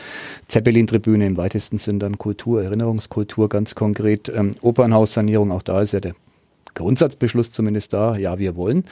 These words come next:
als Stadtrat. Ähm, ist das für Sie als jemand, der jetzt diesen Sportbereich versteht, eine,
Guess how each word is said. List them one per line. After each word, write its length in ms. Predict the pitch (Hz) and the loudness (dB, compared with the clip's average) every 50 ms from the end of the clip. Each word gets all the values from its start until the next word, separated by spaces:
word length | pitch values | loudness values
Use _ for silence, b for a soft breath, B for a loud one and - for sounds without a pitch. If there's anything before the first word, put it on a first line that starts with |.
| B B B B B B | B B B B B B
als 180 | - 123 127 - | -4 -4 -4 -2
Stadtrat. 500 | - - 123 127 - 139 139 143 139 131 | 0 0 0 0 2 4 4 4 4 2
Ähm, 360 | - 117 117 113 113 113 - - _ _ | 0 2 2 2 2 2 0 -6 _ _
ist 200 | - 113 - - | -6 -2 0 0
das 100 | 127 - | 0 0
für 140 | - 120 110 | 0 -2 -2
Sie 180 | - 120 135 | 0 2 2
als 140 | 131 127 120 | 2 4 4
jemand, 320 | 123 123 117 117 117 117 | 2 4 4 4 4 4
der 100 | 120 110 | 2 2
jetzt 200 | 107 107 - - | 2 0 -2 -6
diesen 180 | 104 98 98 95 | -8 -6 -6 -8
Sportbereich 1120 | - - - - - _ _ - 95 104 - _ _ - 127 117 110 110 110 110 110 - - | -8 -10 -12 -14 -16 _ _ -4 -4 -4 -4 _ _ 4 4 6 6 6 6 4 2 0 -2
versteht, 440 | - 107 - - - 107 107 101 - | -4 -4 -4 -2 -2 -2 -2 -2 -2
eine, 220 | 98 90 87 92 | -6 -6 -6 -6